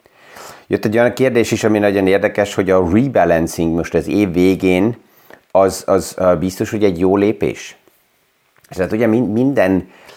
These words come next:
mi minden, um, portfólióval kapcsolatos lépésnek megvannak erőnyei,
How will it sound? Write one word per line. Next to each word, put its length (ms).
mi 100
minden, 520
um, 360
portfólióval 560
kapcsolatos 540
lépésnek 500
megvannak 460
erőnyei, 640